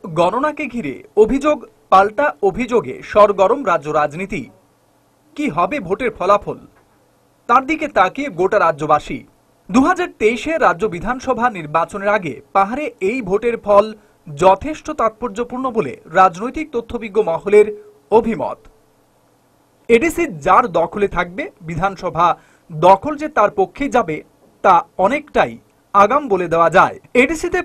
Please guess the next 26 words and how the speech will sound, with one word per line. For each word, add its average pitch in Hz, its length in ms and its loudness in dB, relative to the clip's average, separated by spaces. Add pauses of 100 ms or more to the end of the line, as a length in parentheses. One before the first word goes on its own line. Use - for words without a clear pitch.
প্রথমবারের 214 520 2
মতো 190 320 -2
সর্বশক্তি 226 760 -4
দিয়ে 151 240 -6
লড়াই 208 340 4
করছে 240 320 -8
বিজেপি 170 480 -6
জোট। 180 200 4 (680)
বিজেপি 320 320 -2
জোট 339 200 -2 (300)
রাজ্য 175 300 2
ক্ষমতায়। 160 480 -4 (840)
এরকম 330 320 0 (160)
অবস্থায় 190 540 0 (280)
এডিসি 294 380 -2
দখলে 175 400 0 (140)
তারা 196 240 4
যে 196 160 0 (220)
এগিয়ে 190 340 0
রয়েছে, 277 320 -4 (400)
তা 220 60 6
বলাই 214 300 4
বাহুল্য। 156 400 -2 (760)
তবে 175 160 -2
প্রার্থীদের 220 600 -2
ভাগ্য 180 320 -4